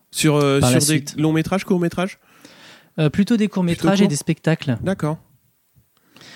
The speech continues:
Speaker 2: Euh,
Speaker 1: Ok, donc mise en
Speaker 2: notamment
Speaker 1: musique,
Speaker 2: le,
Speaker 1: ouais.
Speaker 2: alors d'ailleurs, euh, dès quatre-vingt-seize ou quatre, quatre-vingt-dix-huit, en quatre-vingt-dix-huit, elle a fait la B O d'un court-métrage,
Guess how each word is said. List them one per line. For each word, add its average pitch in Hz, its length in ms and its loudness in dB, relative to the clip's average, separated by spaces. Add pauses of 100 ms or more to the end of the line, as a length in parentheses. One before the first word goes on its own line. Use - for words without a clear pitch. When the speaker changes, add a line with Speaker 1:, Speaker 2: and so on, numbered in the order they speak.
(240)
Speaker 2:
Euh, 127 420 0
Speaker 1:
Ok, 123 80 -2
donc 135 80 2
mise 151 140 4
en 160 60 4
Speaker 2:
notamment 151 180 4
Speaker 1:
musique, 143 180 4
Speaker 2:
le, 131 60 -2
Speaker 1:
ouais. 143 60 0
Speaker 2:
alors 135 180 4
d'ailleurs, 143 280 4
euh, 127 180 0
dès 139 120 0
quatre-vingt-seize 151 760 0
ou 131 60 -4
quatre, 156 260 0
quatre-vingt-dix-huit, 165 640 4
en 135 60 2
quatre-vingt-dix-huit, 147 600 2
elle 123 100 0
a 123 80 0
fait 135 240 0
la 127 140 0
B 123 100 0
O 143 140 2
d'un 131 100 0
court-métrage, 151 880 -2